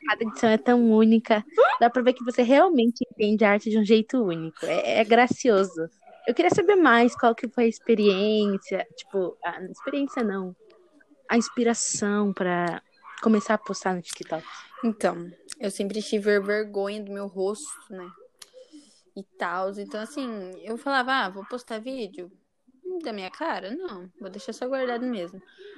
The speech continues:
Speaker 2: Aí, o TikTok, ele virou uma, uma coisa muito doida, então tem várias páginas que não precisa mostrar o rosto e você assiste o vídeo lá em, e é super legal. Então, eu falei, "Hum, por que não,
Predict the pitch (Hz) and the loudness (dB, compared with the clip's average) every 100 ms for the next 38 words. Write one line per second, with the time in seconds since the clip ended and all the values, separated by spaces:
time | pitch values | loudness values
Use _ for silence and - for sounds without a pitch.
0 | _ 320 403 440 480 392 202 _ _ - | _ -4 2 2 2 -2 -8 _ _ -20
1 | 285 277 277 262 285 285 269 285 262 277 | -18 -10 -4 -4 -4 -8 -6 -2 -2 -2
2 | 285 262 220 196 151 _ _ _ _ _ | -6 -10 -10 -12 -16 _ _ _ _ _
3 | 240 226 226 - - _ _ - 240 233 | -12 -10 -10 -14 -20 _ _ -6 -2 -2
4 | 233 233 226 233 220 196 196 226 233 208 | -4 -10 -10 -8 -8 -8 -6 -6 -8 -10
5 | 196 196 202 202 202 208 202 196 190 190 | -10 -10 -12 -12 -12 -12 -10 -10 -12 -14
6 | - 202 226 226 220 214 220 214 - - | -8 -4 -4 -4 -2 -2 -4 -10 -14 -12
7 | 208 196 214 240 233 202 202 196 - 208 | -10 -8 -8 -8 -6 -6 -6 -10 -4 -4
8 | 247 196 214 269 - 202 185 185 - 202 | -2 0 0 0 -6 -14 -12 -16 -10 -8
9 | 196 - 208 208 196 196 202 175 220 208 | -8 -12 -12 -8 -8 -6 -6 -4 -6 -10
10 | - _ _ - _ _ - 190 190 185 | -12 _ _ -20 _ _ -6 -4 -4 -6
11 | - 226 220 226 220 185 190 233 269 _ | -10 -8 -4 -4 -2 -2 -2 -2 -6 _
12 | _ _ _ _ 208 202 208 208 208 208 | _ _ _ _ -14 -10 -4 -4 -4 -6
13 | 214 208 214 240 302 285 294 302 247 302 | -10 -12 -12 -10 -4 -2 -2 -2 -4 -8
14 | 392 453 214 165 | -8 -6 -6 -8